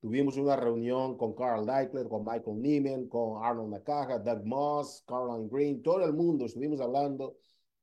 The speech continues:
de lo increíble que ha sido este arranque de este año. Este año todo está en nuestro favor. Tenemos un momentum impresionante dentro de la compañía.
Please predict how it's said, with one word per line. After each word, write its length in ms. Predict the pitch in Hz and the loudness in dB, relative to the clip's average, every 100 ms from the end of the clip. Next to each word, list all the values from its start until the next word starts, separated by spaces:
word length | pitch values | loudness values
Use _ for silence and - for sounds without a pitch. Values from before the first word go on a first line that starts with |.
| _ - | _ 2
de 200 | 123 147 | 8 10
lo 120 | 151 | 10
increíble 920 | 147 147 147 143 147 175 185 185 185 | 8 4 4 6 6 4 0 -2 0
que 160 | 147 147 | 0 0
ha 100 | 143 | 0
sido 400 | - 147 151 147 | 0 2 4 0
este 160 | 147 | 0
arranque 580 | 127 113 127 135 120 143 | -2 0 -2 -2 -4 -2
de 240 | 107 107 | 0 -2
este 300 | 117 - 117 - | -2 -6 -12 -8
año. 280 | 98 85 - _ _ _ _ _ _ _ _ _ _ _ _ - | -8 -8 -18 _ _ _ _ _ _ _ _ _ _ _ _ 0
Este 360 | 170 170 170 | 2 2 2
año 340 | 170 170 170 - - _ - | 2 2 2 -2 -16 _ 6
todo 760 | 190 214 202 147 123 95 78 123 | 8 8 6 4 2 0 -6 -6
está 480 | 127 - 143 147 | -6 -2 0 2
en 120 | 139 123 | 0 0
nuestro 320 | 131 127 120 | -2 -4 -6
favor. 600 | 113 104 113 120 117 - | -4 0 0 0 -4 -6
Tenemos 680 | 123 127 143 143 147 - - _ _ _ _ _ | -4 -2 0 0 0 -4 -14 _ _ _ _ _
un 260 | 175 180 175 | 4 6 6
momentum 800 | 151 139 147 151 147 156 147 - _ 208 | 4 6 6 4 2 0 -2 -8 _ 2
impresionante 1000 | 220 202 160 151 143 139 135 139 123 120 | 2 2 2 4 4 0 0 -2 -2 -2
dentro 360 | 139 170 156 | 0 2 2
de 120 | 143 131 | 2 2
la 120 | 117 | 0
compañía. 600 | 120 113 120 120 107 | 0 0 0 -2 -4